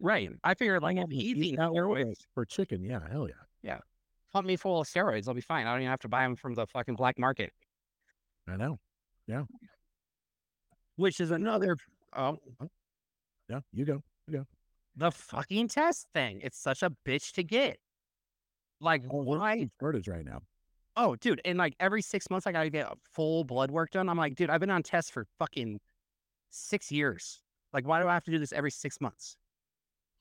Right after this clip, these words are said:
Speaker 2: You can, you can go through my buddy if you need to.
Speaker 1: Well, that costs a lot more money.
Speaker 2: No, no, it's way cheaper. Actually, no.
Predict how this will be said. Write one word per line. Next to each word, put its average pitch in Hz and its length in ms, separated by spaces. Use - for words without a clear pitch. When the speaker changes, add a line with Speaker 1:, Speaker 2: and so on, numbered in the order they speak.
Speaker 2:
You 139 160
can, 185 300
you 139 160
can 190 120
go 156 180
through 190 160
my 156 180
buddy 147 260
if 98 140
you 110 80
need 131 220
to. 76 180
Speaker 1:
Well, 123 200
that 117 200
costs - 280
a 127 40
lot 117 120
more 117 160
money. 117 580
Speaker 2:
No, 135 240
no, 131 140
it's - 140
way 123 220
cheaper. 60 360
Actually, 151 300
no. 78 120